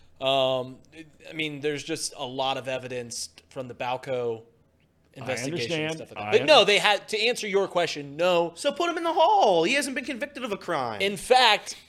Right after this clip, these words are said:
Speaker 1: that's what I, that's what rubs me the wrong way about David Ortiz is 'cause he's, in fact, he did fail a steroid drug test. Unlike Sammy Sosa, Mark McGwire, Roger Clemens, Barry Bonds, all of them. He did fail a drug test, and he's in the Hall of Fame.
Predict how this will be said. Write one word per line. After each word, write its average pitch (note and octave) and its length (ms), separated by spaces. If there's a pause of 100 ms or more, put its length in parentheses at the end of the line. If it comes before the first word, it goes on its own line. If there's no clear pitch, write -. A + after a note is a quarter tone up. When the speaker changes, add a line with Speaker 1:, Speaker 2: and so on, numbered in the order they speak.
(260)
Speaker 1:
that's F#3 240
what F#3+ 160
I, E3 160
that's D#3 280
what C#3+ 200
rubs C#3+ 240
me D3 60
the C3+ 100
wrong C3+ 200
way C3+ 140
about B2 220 (380)
David C3+ 240
Ortiz C3+ 440
is A#2+ 120
'cause B2 220
he's, C#3 240 (220)
in C#3 140
fact, C3 500
he G3+ 340
did F3 360
fail A#2+ 500 (840)
a C#3+ 40
steroid D3+ 560
drug D#3 320
test. A2+ 480 (300)
Unlike F#3 380
Sammy D3 280
Sosa, C#3 340
Mark C3+ 220
McGwire, C3 380
Roger B2+ 260
Clemens, C3+ 320
Barry C3 260
Bonds, B2 440 (240)
all F3 200
of A#2 60
them. A#2 140 (220)
He G#3 340
did G#3+ 200
fail C#3 220
a B2 40
drug B2 260
test, C3 220
and A#2 100
he's D#3+ 180
in A2+ 80
the G#2 60
Hall G2 180
of - 60
Fame. G2+ 220